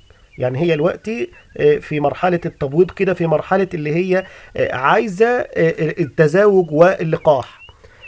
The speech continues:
فدي، دي طبعًا مرحلة، آه، المرحلة دي ممكن تستمر معانا، آه، لحد شهر، يعني ممكن نستمر لحد شهر.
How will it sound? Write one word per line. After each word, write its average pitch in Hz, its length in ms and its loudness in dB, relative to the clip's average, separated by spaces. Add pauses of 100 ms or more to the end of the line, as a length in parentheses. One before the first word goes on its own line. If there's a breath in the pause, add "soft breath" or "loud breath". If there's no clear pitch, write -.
(160 loud breath)
فدي، 151 520 4
دي 208 180 -8
طبعًا 262 220 -4
مرحلة، 190 400 2 (640 soft breath)
آه، 143 200 -2
المرحلة 151 360 0
دي 233 120 -4
ممكن 240 280 -4
تستمر 185 480 0
معانا، 190 400 0 (420 soft breath)
آه، 151 380 2
لحد 175 340 -2
شهر، - 300 -4 (960)
يعني 131 180 -2
ممكن 175 200 -2
نستمر 165 340 2
لحد 180 340 -2
شهر. - 300 0